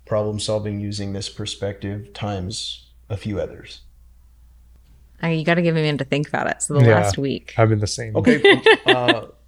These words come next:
Speaker 1: a month, a client challenge, uh, uh, uh, which I'm sure happened,
Speaker 3: Uh,
Speaker 1: you know, team.
Speaker 3: uh, mine's, mine's probably not gonna be specific to work.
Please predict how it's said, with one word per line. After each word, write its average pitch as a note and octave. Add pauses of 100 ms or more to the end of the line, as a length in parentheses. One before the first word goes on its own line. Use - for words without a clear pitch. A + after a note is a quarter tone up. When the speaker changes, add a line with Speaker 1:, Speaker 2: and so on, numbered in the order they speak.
(140)
Speaker 1:
a B2
month, B2+ (1500)
a -
client A2
challenge, B2 (100)
uh, A2+
uh, G#2+ (140)
uh, A2+ (1500)
which G#2+
I'm G2+
sure G#2
happened, G#2+ (280)
Speaker 3:
Uh, E3
Speaker 1:
you A#2
know, A2+
team. B2+
Speaker 3:
uh, D#3
mine's, E3
mine's D3+
probably D3
not G#2+ (280)
gonna A#2+
be A2
specific -
to G#2
work. G2+